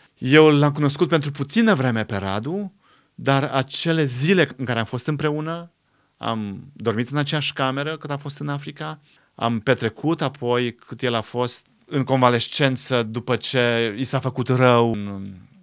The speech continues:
aeroportul din Entebbe. Am fost cu el câteva zile și,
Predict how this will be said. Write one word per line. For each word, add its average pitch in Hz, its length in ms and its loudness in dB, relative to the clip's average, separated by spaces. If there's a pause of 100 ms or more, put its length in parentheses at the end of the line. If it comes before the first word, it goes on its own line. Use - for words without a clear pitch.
aeroportul 113 520 -2
din 107 100 -6
Entebbe. 107 420 0 (680)
Am - 100 -20
fost 117 140 -6
cu - 80 -8
el 107 60 -4
câteva 107 280 -4
zile 113 260 -8
și, 123 360 -10